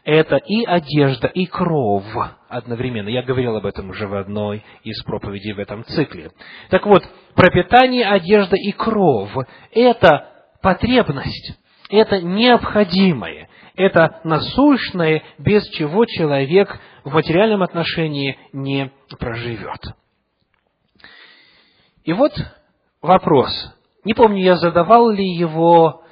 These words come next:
здесь, в Беловью, но помню интересную реакцию, когда я проповедь на эту тему проводил в Такоме, в нашем южном центре. Когда Павел говорит: "Имея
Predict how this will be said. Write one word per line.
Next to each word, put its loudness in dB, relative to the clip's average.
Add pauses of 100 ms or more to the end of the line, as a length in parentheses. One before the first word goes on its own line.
(160)
здесь, -6
в -14
Беловью, 4 (760)
но 2
помню 0
интересную -2
реакцию, 0 (100)
когда -2
я -6 (520)
проповедь -4 (260)
на -4
эту -6
тему -4
проводил -4
в -18
Такоме, -4
в -14
нашем -10
южном -2
центре. -10 (1300)
Когда 4 (320)
Павел 4
говорит: 2 (120)
"Имея 0